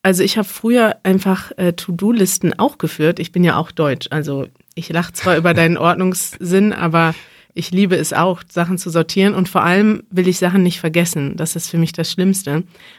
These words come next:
Speaker 1: was aber auch negativ schon sein kann, weil wenn man sich, wenn man immer Panik hat, dass man Sachen vergisst, dann wird das schon leicht nervig. Und ich habe auf jeden Fall immer alles aufgeschrieben auf einen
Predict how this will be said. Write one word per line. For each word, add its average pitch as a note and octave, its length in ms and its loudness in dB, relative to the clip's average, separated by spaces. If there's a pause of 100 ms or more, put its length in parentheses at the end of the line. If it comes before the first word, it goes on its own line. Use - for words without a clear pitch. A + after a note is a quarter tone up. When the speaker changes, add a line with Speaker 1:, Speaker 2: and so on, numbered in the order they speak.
Speaker 1:
was E3+ 200 0
aber F#3 200 2
auch E3+ 120 -6
negativ F#3+ 560 2
schon D#3 360 -2 (420)
sein D#3+ 340 2
kann, D3+ 260 -2
weil D#3 160 0
wenn E3 100 2
man E3+ 200 4
sich, - 400 -6
wenn F3 160 0
man F3 100 2
immer F3+ 220 2
Panik F#3+ 420 2
hat, E3+ 140 -2
dass E3+ 120 -4
man E3 140 2
Sachen E3 200 0
vergisst, F3+ 520 -2
dann D#3+ 340 0
wird E3 140 -4
das E3+ 180 -4
schon D#3+ 140 -2
leicht D#3+ 240 -2
nervig. E3+ 440 -2 (1120)
Und F#3+ 220 2
ich F3+ 140 0
habe G#3 120 2
auf F3+ 140 -2
jeden G3+ 180 4
Fall F#3+ 240 2
immer F#3 220 2
alles F3 320 -2
aufgeschrieben B3+ 580 -2
auf F3 200 -6
einen E3+ 560 0